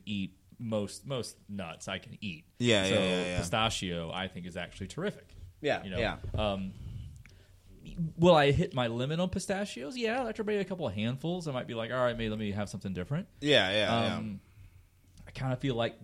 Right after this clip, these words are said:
Speaker 1: this falls a little bit into that category. Like, I could drink four ounces of this.
Speaker 2: Yeah,
Speaker 1: But
Speaker 2: yeah,
Speaker 1: then
Speaker 2: yeah.
Speaker 1: would I order this, or would, or would I taste it and go, "Oh, that's good. Yeah, give me a snifter of that"? Um,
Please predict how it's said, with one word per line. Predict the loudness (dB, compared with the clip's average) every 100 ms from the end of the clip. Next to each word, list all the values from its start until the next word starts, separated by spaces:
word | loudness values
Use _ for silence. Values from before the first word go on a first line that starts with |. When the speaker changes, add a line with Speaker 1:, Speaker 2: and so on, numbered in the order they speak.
| 0
Speaker 1:
this | 2 2 0
falls | -4 0 0 0
a | -2
little | -4
bit | -6 -8
into | -8 -6
that | -6 -6
category. | -4 -4 -2 -6 -6 -6
Like, | -6 -8
I | -10
could | -6 -4
drink | -4 2
four | 4 6
ounces | 6 2 -6 -10
of | -10
this. | -4 -2 -2 -6 6
Speaker 2:
Yeah, | 10 12 10
Speaker 1:
But | 8
Speaker 2:
yeah, | 8 8
Speaker 1:
then | 8 6 6 4 0 -4 -10 -12
Speaker 2:
yeah. |
Speaker 1:
would | -4 2 4 6
I | 6 2 4
order | 4 4 4 2
this, | 2 0 -4 -2
or | 0 2
would, | 2 2
or | 4
would | 6
I | 6 4
taste | 2 0 2 2
it | -2
and | 2
go, | 2 4
"Oh, | 6 6
that's | 6 0
good. | -4 -2
Yeah, | -2 -2
give | -2
me | -4
a | -4
snifter | -4 -6 -6 -8
of | -6
that"? | -8 -10 -14 -20 -6
Um, | -2 -2 -2 -4